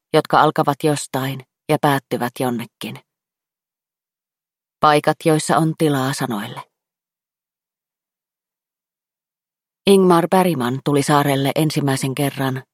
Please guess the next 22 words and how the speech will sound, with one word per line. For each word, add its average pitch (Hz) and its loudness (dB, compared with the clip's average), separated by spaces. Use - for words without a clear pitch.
huhtikuussa 143 -2
tuhat 139 0
yhdeksänsataakuusikymmentä. 135 -4
Hän 143 2
ei 127 2
halunnut 131 0
tulla. 117 -8
Hänet 147 0
pakotettiin. - -6
Tämä 170 4
tarina 175 4
on 165 2
kerrottu 165 2
lukuisia 135 0
kertoja. 131 -6
Sitä 151 4
on 143 2
toisinnettu. 135 0
Sillä 165 4
on 151 2
pönkitetty 151 0
myyttiä 143 -2